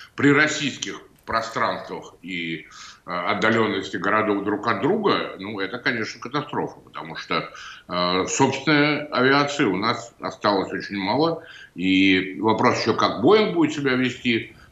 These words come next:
но в любом случае, э, по мере того, как эти самолеты начнут выходить из строя, а запчасти тоже будут заблокированы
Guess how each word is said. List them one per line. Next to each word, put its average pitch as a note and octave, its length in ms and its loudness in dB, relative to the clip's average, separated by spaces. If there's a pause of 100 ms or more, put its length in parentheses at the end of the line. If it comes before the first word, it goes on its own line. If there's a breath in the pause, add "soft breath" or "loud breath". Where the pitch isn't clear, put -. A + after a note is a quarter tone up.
но C3 400 2
в B2 60 -4
любом C#3 340 0
случае, E3+ 720 2 (220 loud breath)
э, A2+ 220 -2
по C3 100 2
мере C3 240 4
того, A#2+ 220 0
как G#2+ 180 -6
эти A2 140 -6
самолеты A#2+ 460 -2
начнут G#2 360 -6
выходить G#2 460 -2
из G#2 140 -4
строя, F#3+ 500 4
а G2+ 320 4
запчасти A#2+ 540 0
тоже G#2+ 440 -6 (460 soft breath)
будут E3 480 -2
заблокированы D3+ 920 2